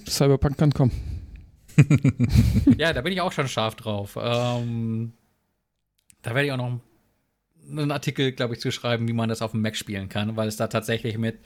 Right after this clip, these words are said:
Speaker 2: sowohl mit GeForce Now, Now als auch mit, ähm, Shadow P C als auch mit Stadia die Möglichkeit geben wird, das, äh, stressfrei auf dem Mac und, äh, tatsächlich ja, wie wir gerade eben gehört haben, dann auch auf dem Apple T V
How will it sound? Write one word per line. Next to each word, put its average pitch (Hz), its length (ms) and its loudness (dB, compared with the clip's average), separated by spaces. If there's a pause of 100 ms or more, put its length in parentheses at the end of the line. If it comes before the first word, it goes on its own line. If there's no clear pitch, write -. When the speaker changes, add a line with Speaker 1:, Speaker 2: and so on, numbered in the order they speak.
(200)
Speaker 2:
sowohl 123 360 -2
mit 135 160 -4
GeForce 135 520 -4
Now, 160 500 -4
Now 151 400 -4
als 131 200 -6
auch 131 160 -6
mit, 123 240 -4
ähm, 117 580 -4 (280)
Shadow 190 460 -4
P 190 180 -6
C 170 340 -4
als 151 180 -6
auch 131 120 -6
mit 127 120 0
Stadia 131 480 -2
die 117 80 -4
Möglichkeit 120 560 -6
geben 113 240 -4
wird, 113 240 -2
das, 110 240 -4
äh, 110 320 -4
stressfrei 110 640 -4
auf 104 140 -8
dem 104 280 -4 (280)
Mac 98 240 -10 (1200)
und, 104 400 -4
äh, 113 560 -4
tatsächlich 127 420 -2
ja, 117 180 0
wie 120 120 -4
wir 117 100 0
gerade 110 200 -6
eben 113 180 0
gehört 113 260 -2
haben, 110 260 0
dann 107 160 -2
auch 107 240 -4
auf 110 180 -4
dem 107 360 -2
Apple 117 320 -4
T 110 540 -4
V - 20 -20